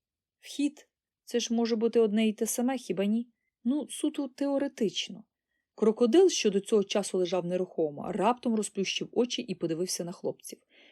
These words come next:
Погляд у рептилії був, на думку Мишка, аж надто розумний, майже людський.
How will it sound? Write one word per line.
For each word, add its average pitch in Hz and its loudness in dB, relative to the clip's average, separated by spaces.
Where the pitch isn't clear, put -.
Погляд 185 2
у 202 2
рептилії 202 2
був, 175 -2
на 180 -2
думку 185 -2
Мишка, 175 -4
аж - -6
надто 247 2
розумний, 214 0
майже 208 2
людський. 214 -4